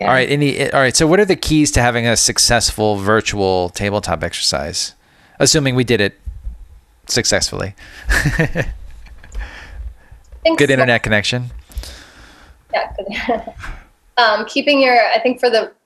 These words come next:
Speaker 3: for a virtual tabletop, it's good to have a smaller group, no more than ten-ish people, just so that people feel like they can be actively involved and participating. Um, otherwise, I feel like it gets a little intimidating and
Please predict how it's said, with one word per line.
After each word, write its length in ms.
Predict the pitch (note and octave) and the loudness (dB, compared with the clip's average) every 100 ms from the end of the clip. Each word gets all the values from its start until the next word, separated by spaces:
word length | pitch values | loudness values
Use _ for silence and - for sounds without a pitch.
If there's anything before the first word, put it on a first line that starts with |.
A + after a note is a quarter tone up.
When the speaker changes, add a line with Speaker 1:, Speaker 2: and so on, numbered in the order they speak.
| - | 0
Speaker 3:
for 80 | A3+ | 2
a 160 | G3 | 2
virtual 800 | G3+ A3+ - C#4+ C#4+ C#4+ C#4+ - - | 0 -2 2 4 6 4 0 -6 -4
tabletop, 580 | D4 C#4 C#4+ C#4 C4+ C#4 | 0 0 2 2 2 2
it's 240 | A#3 - | -2 -2
good 160 | - A#3 | -2 0
to 80 | A3 | 0
have 160 | A3 | 0
a 60 | G3+ | 0
smaller 400 | - G3+ F#3+ F#3+ | 0 2 2 0
group, 400 | F#3+ F#3+ G3+ - _ _ | 0 0 0 -6 _ _
no 120 | G#3+ | 0
more 240 | G3 G3 F#3+ | 2 2 2
than 380 | F#3+ F#3 F#3 F3+ - | 2 0 -4 -10 -10
ten-ish 640 | - G3+ G#3+ A3 A#3+ - | -2 0 2 0 0 -4
people, 540 | - B3+ C4+ C4+ C4+ - _ _ - | -8 -2 2 2 0 -6 _ _ -2
just 200 | A#3 - | -2 2
so 40 | |
that 200 | A3 F3+ | 0 0
people 180 | A3+ G#3+ | -4 -4
feel 160 | G3+ G3+ | 2 2
like 140 | G3 | 2
they 80 | G3 | -4
can 100 | G3 | -2
be 100 | F#3 | 0
actively 420 | F3+ - F3+ F#3+ | 0 -2 -6 -4
involved 580 | F3+ F3 F3 F#3 - - | 0 2 2 0 -4 -14
and 140 | G3 G3 | -16 -12
participating. 840 | F#3 F#3+ G3+ G#3+ G#3+ A3 A3 - - - _ - | -12 -10 -8 -2 2 2 0 -8 -20 -20 _ -2
Um, 400 | G#3 F#3 F3+ F3 - | 0 2 0 -6 -2
otherwise, 340 | G#3+ G#3+ G#3 G3+ | 2 4 4 0
I 60 | F#3+ | 0
feel 100 | G#3 | 0
like 80 | G3 | 0
it 140 | - | -2
gets 160 | G#3 G3+ | -4 -2
a 40 | |
little 240 | G3+ G3+ | 0 2
intimidating 840 | F#3+ - G#3+ G#3 G3+ G3+ G3+ G3+ G3+ | 0 -4 -4 0 2 2 0 -2 -6
and 440 | G3+ F#3 F3+ F3+ | 0 2 2 -2